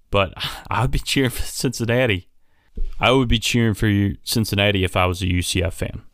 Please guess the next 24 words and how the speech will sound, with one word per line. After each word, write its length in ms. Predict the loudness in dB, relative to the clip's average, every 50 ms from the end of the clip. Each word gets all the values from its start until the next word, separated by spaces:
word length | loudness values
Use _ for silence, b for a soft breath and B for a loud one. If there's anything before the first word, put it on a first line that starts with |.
| -20 -20 -20 -14
It's 100 | -8 -6
just, 240 | -4 -4 -4 -4 -4
just 160 | -4 -4 -4
as 60 | -2
simple 260 | -2 -2 0 0 -2 -2
as 80 | 0
that. 280 | 0 0 0 0 0 0
I 120 | 0 2
know 240 | 2 2 2 2 2
that 200 | 2 0 0 0
they're 120 | -2 -4
kind 260 | -2 0 0 0 2 2
of 60 | 0
like 160 | 0 -2 -2
conference 420 | -2 -2 -2 -2 -2 -4 -4 -2
rivals, 500 | -2 0 0 2 2 2 0 0 0 0
and 120 | 0 0 0
they're 60 | 0
gonna 180 | 0 -2 -2 -4
continue 380 | -4 -4 -2 0 0 0 0
to 100 | -2 -2
be 60 | -2
conference 400 | -2 -2 -2 0 -2 -2 -4 -4
rivals, 400 | -4 -4 -2 -4 -4 -6 -8 -10